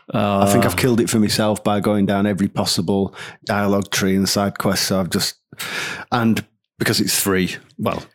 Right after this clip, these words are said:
Speaker 2: in air quotes free, because it's on Game Pass, so it's disposable. I've just bounced straight off it.
Speaker 1: Yeah.
Speaker 2: Uh,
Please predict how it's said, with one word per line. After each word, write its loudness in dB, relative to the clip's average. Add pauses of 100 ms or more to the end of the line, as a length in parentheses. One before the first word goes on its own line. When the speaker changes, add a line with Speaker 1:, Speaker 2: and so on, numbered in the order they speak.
(180)
Speaker 2:
in 2
air 0
quotes 0
free, 2
because 0
it's 0
on 0
Game 0
Pass, -2
so 0
it's 0
disposable. -2
I've -2
just -6
bounced -2
straight -2
off -10
it. -4
Speaker 1:
Yeah. -2 (220)
Speaker 2:
Uh, 2